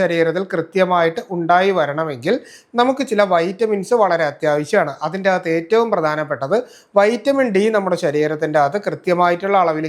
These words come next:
കിട്ടുന്നില്ല എന്നുണ്ടെങ്കിൽ നമുക്ക് പലപ്പോഴും ഇത്തരത്തിലുള്ള പ്രശ്നങ്ങൾ ഉണ്ടാകാനുള്ള സാധ്യതയുണ്ട്. അതായത് മുപ്പതില് താഴെയായിട്ട് നമ്മുടെ വൈറ്റമിൻ ഡി പോയി കഴിഞ്ഞാൽ നമുക്ക് ഈ പറയുന്ന പോലെ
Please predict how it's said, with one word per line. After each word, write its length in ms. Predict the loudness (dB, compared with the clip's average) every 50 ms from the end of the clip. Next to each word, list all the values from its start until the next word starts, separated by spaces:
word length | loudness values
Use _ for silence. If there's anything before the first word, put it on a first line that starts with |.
| -8 -8
കിട്ടുന്നില്ല 320 | -10 -8 -4 -6 -4 -4 -2 0 2 2 2 2 0 -4 -6 -4
എന്നുണ്ടെങ്കിൽ 500 | -4 -4 -4 -4 -6 -4 -2 0 -2 -2 -2 -10 -20 -20 _ _ -2 0
നമുക്ക് 220 | 0 2 0 0 0 2
പലപ്പോഴും 560 | 0 0 0 -2 -2 -2 0 0 0 0 -2 -4 -10 -10
ഇത്തരത്തിലുള്ള 500 | -4 -4 -4 -2 -2 -2 0 0 0 0 -2
പ്രശ്നങ്ങൾ 340 | -4 -6 -4 -6 -2 -2 0 -2 -2
ഉണ്ടാകാനുള്ള 540 | 0 2 2 2 2 0 0 0 0 -2 0 2
സാധ്യതയുണ്ട്. 500 | 2 2 2 0 0 0 0 0 0 0 -2
അതായത് 360 | 0 0 -2 -2 -2 -2 -4 -4 -4 -12 -20 _ _ 0 0
മുപ്പതില് 760 | 0 0 2 2 4 4 4 4 2 0 -2 -4 -2 -2 -4 -4 -8 -14 _ _ -2 2
താഴെയായിട്ട് 640 | 2 4 4 2 2 2 2 4 2 2 -2 -4 -6 -6
നമ്മുടെ 200 | -4 -2 -2 0 0
വൈറ്റമിൻ 420 | 0 -2 -4 -4 -4 -4 -4 -2 0
ഡി 80 | -2 -2 0
പോയി 140 | -2 -4 -4 0
കഴിഞ്ഞാൽ 360 | 0 0 0 2 0 0 0 2 2 0
നമുക്ക് 300 | -2 -4 0 4 4 4 4 2 -12 -20 _ _ 0 2
ഈ 40 | 2 4 4
പറയുന്ന 300 | 2 2 2 0 0 0 0
പോലെ 140 | 0 0